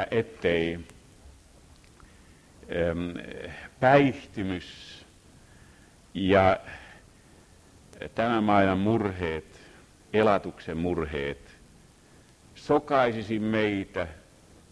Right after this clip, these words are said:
ja että me valvoisimme, ja ettei paha palvelija sanoisi sydämessään, "Minun herrani tulo viivästyy", ja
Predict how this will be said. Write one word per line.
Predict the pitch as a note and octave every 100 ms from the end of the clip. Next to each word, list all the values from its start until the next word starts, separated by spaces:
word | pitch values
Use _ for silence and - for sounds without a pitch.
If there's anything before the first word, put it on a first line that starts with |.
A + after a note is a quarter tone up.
| - - - - - - - - -
ja | A#2
että | A2+ C3+
me | B2+
valvoisimme, | A2+ C3 C3+ A#2 A2 G2+ - G2+ F#2+ F#2 E2+ - - - - - - - -
ja |
ettei | A#2 - B2
paha | - C#3 C#3 B2+
palvelija | B2+ B2+ B2 A2 G#2+ G2+
sanoisi | F#2 A2 G#2 G2 F#2
sydämessään, | - B2+ A#2+ A2 G2+ F#2 - F#2+ F#2+
"Minun | G2+ G2+
herrani | G#2 A#2+ G#2+ F#2+
tulo | - G#2+ G2+
viivästyy", | F#2+ A2+ G#2+ F#2 - - F2 E2+
ja | F2 E2